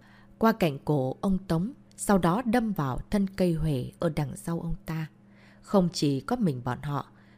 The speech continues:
thân hình đang vọt tới trước của ông Tống cũng lập tức trở nên cứng nhắc. Trong mắt của ông trừng lớn, giống như phát hiện ra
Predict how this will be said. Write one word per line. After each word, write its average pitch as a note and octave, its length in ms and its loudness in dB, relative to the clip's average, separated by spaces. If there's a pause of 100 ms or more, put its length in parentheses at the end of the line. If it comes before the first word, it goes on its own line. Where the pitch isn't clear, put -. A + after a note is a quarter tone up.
(100)
thân A#3 160 2
hình F3 180 4
đang A#3+ 180 2
vọt D3 280 -2
tới F#3 140 -2
trước - 260 -4 (420)
của D#3 140 0
ông G3+ 240 -4 (100)
Tống F#3 240 -2 (340)
cũng F#3+ 260 4
lập F#3 340 2
tức C4 180 -4
trở B2+ 260 -2
nên F3 260 -4
cứng F3+ 340 -4
nhắc. A#3+ 160 -10 (400)
Trong F#3+ 260 4
mắt - 180 0
của D3+ 220 0
ông F3+ 220 0
trừng C3 280 -4
lớn, F3 260 -2 (340)
giống F#3 340 2
như E3 320 2
phát - 260 -4
hiện D3+ 200 2
ra E3+ 300 -2